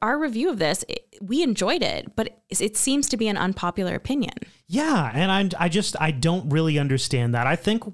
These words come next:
Speaker 2: especially with movies like these, you need to look at it from the lens of, like, what is my audience coming to this thing for?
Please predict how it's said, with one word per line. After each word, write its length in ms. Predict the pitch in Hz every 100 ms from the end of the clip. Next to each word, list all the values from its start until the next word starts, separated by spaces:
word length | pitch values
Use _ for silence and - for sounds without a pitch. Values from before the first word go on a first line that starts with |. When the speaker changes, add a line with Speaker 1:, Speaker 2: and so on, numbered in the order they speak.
| -
Speaker 2:
especially 440 | 147 - 160 196
with 120 | 185 156
movies 300 | 143 143 143
like 180 | 143 123
these, 340 | 127 185 147
you 40 | 143
need 160 | 147
to 60 | 147
look 280 | 131 139 160
at 80 |
it 80 | 165
from 200 | 165 165
the 80 | 139
lens 260 | 123 127 131
of, 100 | 123
like, 220 | 127 113
what 160 | 117 135
is 80 | 165
my 160 | 156 123
audience 500 | 113 123 131 139 -
coming 320 | 143 139 147
to 100 | 139
this 160 | 127
thing 220 | - 131 127
for? 420 | 131 117 147